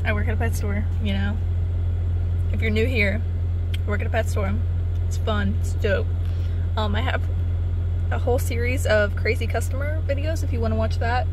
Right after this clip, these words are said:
and if you want to, like, have reasons why you shouldn't work at a pet store, they're there.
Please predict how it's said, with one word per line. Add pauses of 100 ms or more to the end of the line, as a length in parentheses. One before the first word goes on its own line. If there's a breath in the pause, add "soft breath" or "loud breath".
and
if
you
want
to,
like, (1500 loud breath)
have
reasons
why
you
shouldn't
work
at
a
pet
store, (680)
they're
there.